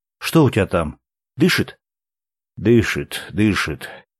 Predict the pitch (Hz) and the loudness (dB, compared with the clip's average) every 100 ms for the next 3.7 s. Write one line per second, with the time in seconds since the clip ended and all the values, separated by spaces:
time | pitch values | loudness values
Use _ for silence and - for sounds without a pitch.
0 | _ _ _ _ - 104 127 113 - 98 | _ _ _ _ -6 -2 0 0 0 0
1 | 110 123 135 82 90 78 76 - 85 80 | 4 4 4 2 -4 -4 -8 -8 -6 -2
2 | 104 123 82 - - _ _ - 95 87 | 0 2 0 -4 -12 _ _ -8 -4 -4
3 | - 82 - 92 92 143 - | -4 -6 -4 -4 0 0 -2